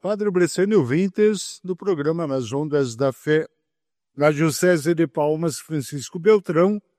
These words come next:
há uma grande valorização dos leigos no processo formativo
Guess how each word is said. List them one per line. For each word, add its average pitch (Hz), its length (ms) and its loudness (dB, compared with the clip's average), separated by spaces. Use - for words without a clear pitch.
há 139 140 -2
uma 160 220 -2
grande 165 400 0
valorização 156 920 0
dos 180 240 -4
leigos 170 640 0
no 190 160 -4
processo 170 680 -2
formativo 175 840 0